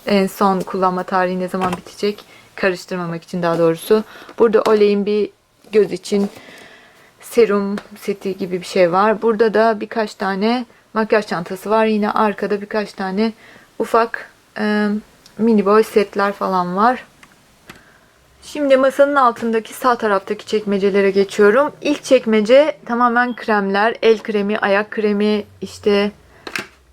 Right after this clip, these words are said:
cilt ürünleri, el losyonları ve birkaç tane, e, denemek istediğim örnek sample boy ürünler var. Bu çekmece, e, sık kullandığım işte color tattoo'lar falan var.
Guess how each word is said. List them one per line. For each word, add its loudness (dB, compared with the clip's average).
cilt 2
ürünleri, 2
el 2
losyonları -2
ve 2
birkaç -2
tane, -2
e, 0
denemek 4
istediğim -2
örnek -2
sample -4
boy 0
ürünler 2
var. 0
Bu -4
çekmece, 2
e, -2
sık -4
kullandığım 0
işte 2
color 4
tattoo'lar 2
falan -2
var. 0